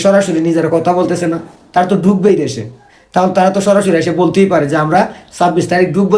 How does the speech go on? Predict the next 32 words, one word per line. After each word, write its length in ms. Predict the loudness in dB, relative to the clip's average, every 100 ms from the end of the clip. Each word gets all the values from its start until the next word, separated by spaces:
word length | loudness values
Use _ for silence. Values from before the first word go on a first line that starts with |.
| 0
দেশে, 200 | 0 0 -2 -10 -20 _ -4
সবাই 200 | 0 0 0
নেতাকর্মী 420 | -2 0 0 0
রেডি 220 | 0 0 -2
থাকো। 160 | -6 -12 -18 -20 -20 _ _ -4
কিন্তু 120 | 0
তারা 140 | 0 2
যেহেতু 220 | 2 2 2 0
সামনে 220 | 2 2 2
আসে 140 | 0 0
নাই, 80 | -4 -12 -2
তাই 140 | 2 2
আমার 140 | 2 0
কাছে 140 | 0 0
মনে 120 | 0 -2
হচ্ছে 180 | 0 -2 -2 -12 -6
এটা 160 | 0 0 -2 -10 -16 -4
বর্তমান 360 | -4 -2 -2 0 0
সরকারের 380 | 2 2 2 0 -4
এবং 140 | -2 -2 -4 -14 -20 _ _ -20 _
তেলবাজ 420 | -2 0 2 0 0 -2
মিডিয়ার 380 | 2 2 2 0 -8 -6
একটা 200 | -2 -2 -2 -14 -20 _ _ _ _ -6
গুজব, 400 | 0 2 2 0 -4 -16 -20 _ -2
চালাকি, 440 | 0 2 0 -2 -2 -2
যাতে 260 | -2 0 0 -2 -12 -20 _ 2
আওয়ামী 220 | 2 2
লীগের 200 | 2 2 0
তৃণমূল 360 | 0 2 0 0
কর্মীরা 360 | 0 2 2 0 -4 -16 -4 -2
এইসব 220 | 2 0 2
শুই 160 | 4